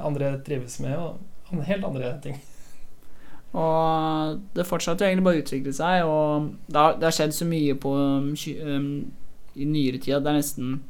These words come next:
Speaker 2: nesten um-, umulig å gå gjennom alt, men det startet med at man begynte å, det startet vel egentlig med at det deler seg opp da i forskjellige underfagfelt. Vi fikk biokjemi, eh, og vi fikk jo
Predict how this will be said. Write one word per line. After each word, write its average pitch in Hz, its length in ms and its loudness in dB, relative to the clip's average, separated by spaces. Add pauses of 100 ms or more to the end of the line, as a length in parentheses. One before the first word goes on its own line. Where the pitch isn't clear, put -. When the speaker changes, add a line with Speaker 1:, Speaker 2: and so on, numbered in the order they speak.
(680)
Speaker 2:
nesten 131 300 0
um-, 139 480 0
umulig 131 320 2
å 135 80 2
gå 131 80 2
gjennom 120 240 0
alt, 143 240 2
men 147 160 4 (420)
det 160 80 -6
startet 147 380 6
med 147 140 6
at 135 100 0
man 151 100 4
begynte 135 320 2
å, 135 160 2 (300)
det 170 100 0
startet 185 300 8
vel 190 80 6
egentlig 175 240 2
med 147 80 6
at 156 100 -2
det 160 80 -2 (220)
deler 135 340 8
seg 160 140 4
opp 160 100 0
da 156 140 4
i 151 60 -6
forskjellige 143 420 0
underfagfelt. 131 720 -2
Vi 147 100 0
fikk 151 240 0
biokjemi, 151 680 4
eh, - 1160 0 (120)
og 139 880 4
vi 143 80 -2
fikk - 500 -6
jo 139 140 2